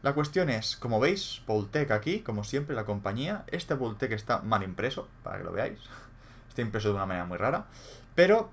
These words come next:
eh, la pose se parece bastante, aunque es la otra mano. Pero bueno, tenemos la inteligencia,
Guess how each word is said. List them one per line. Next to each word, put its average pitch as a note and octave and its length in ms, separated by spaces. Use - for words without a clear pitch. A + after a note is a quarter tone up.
eh, G#2 480
la A2 160
pose F3 160
se G#3+ 100
parece D#3+ 220
bastante, D3 400
aunque G2+ 160
es C3+ 60
la D#3 60
otra G2+ 200
mano. C#3+ 260
Pero F2+ 220
bueno, D#3 240
tenemos B2 420
la G#2+ 160
inteligencia, A#2+ 840